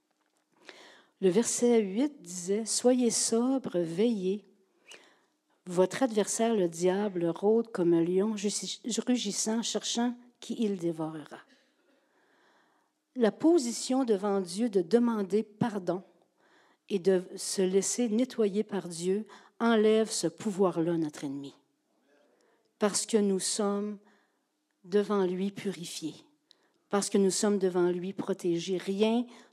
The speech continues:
ne nous empêche d'atteindre sa présence. Résistez-lui avec une foi ferme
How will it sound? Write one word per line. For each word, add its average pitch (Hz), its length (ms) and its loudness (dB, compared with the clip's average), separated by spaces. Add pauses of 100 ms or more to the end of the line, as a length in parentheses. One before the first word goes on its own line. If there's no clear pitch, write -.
ne 180 80 2
nous 180 240 2
empêche 175 680 -4 (200)
d'atteindre 165 380 -2
sa 165 160 -10
présence. 151 760 -12 (1300)
Résistez-lui 220 800 2
avec 202 240 0
une 196 120 0
foi 175 260 -10
ferme 196 480 -8